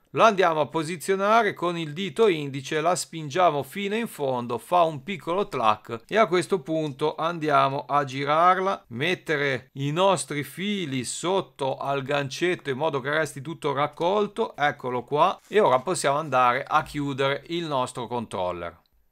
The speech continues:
A questo punto prendiamo la nostra parte inferiore, appoggiamo il nostro controller, presentiamo la scocca qui dalla parte, vedete, dei bumper, si va a incastrare perfettamente lì da una parte e dall'altra. Una volta incastrata andate verso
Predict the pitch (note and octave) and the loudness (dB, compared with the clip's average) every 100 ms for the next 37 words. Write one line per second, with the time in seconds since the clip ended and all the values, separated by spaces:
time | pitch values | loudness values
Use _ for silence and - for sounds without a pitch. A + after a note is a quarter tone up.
0 | - A3 A#3+ A#3 G#3 G#3 A3 - G#3+ - | 2 4 4 0 -2 0 0 4 6 6
1 | G3 F#3+ G#3 G#3+ G3+ F#3 F3 E3 E3+ F#3+ | 4 6 8 8 6 2 2 4 4 4
2 | F3 E3+ D#3+ F#3+ G3 F3 - E3 C#3+ - | 4 0 2 6 6 4 0 -2 -4 -6
3 | E3 F#3+ - G3 G3+ G3+ G#3+ A#3 A3 D#3+ | -8 -6 -4 0 0 2 2 4 4 4
4 | D3 C3+ - D3 A2+ D3+ G3+ E3 C#3 C3 | 4 2 0 -6 0 4 4 4 2 0
5 | B2+ B2+ C3+ D3 D#3 C3+ E3+ D#3 F3+ F#3+ | 0 -2 -6 -8 -8 -6 -6 -6 -2 2
6 | G#3+ G#3+ G#3+ - D3 G3 G3 F#3+ F3+ C#3+ | 4 4 0 -2 -2 0 0 0 -4 -6
7 | F3 F3+ E3+ D#3+ D#3 D3+ C#3+ - - F#3+ | 0 2 2 0 0 0 -2 -4 -4 0
8 | F#3+ - - C3+ A2+ - D#3+ F#3+ E3 C3+ | 0 -2 -4 0 0 -2 -6 -4 -2 0
9 | C#3 C3 E3 E3+ D3+ C#3 C3 C#3+ D#3+ C#3+ | 0 2 4 4 4 0 -6 -4 -6 -6
10 | C#3+ D3 C3+ D#3+ F#3+ F3 G3+ G3 - D3 | -6 -2 2 4 2 -2 -4 -6 -6 -8
11 | C3 D3+ D3+ D#3 C#3+ - D#3 D#3+ C#3 D#3 | -4 -4 -4 -4 -6 -2 0 2 0 -6
12 | D#3+ E3+ E3 E3 E3 D#3 F3+ F#3+ G#3+ D3 | -8 -8 -6 -6 -6 -8 -6 -6 -6 -2
13 | D#3 D#3 D3 F3+ F3 C#3+ D#3+ F3+ G3 B2+ | -2 -2 -2 2 2 2 -4 -2 2 4
14 | A#2 C3 D3+ F3 C#3+ D#3+ C3+ D#3+ - E3+ | 2 -2 -2 -2 -2 -6 -2 -2 0 2
15 | F3+ F3+ D#3 D3 D3 C#3 C3+ B2 D#3+ D3 | 2 2 -4 0 0 0 -4 0 0 0
16 | C3 C3 A#2+ | -2 -6 -6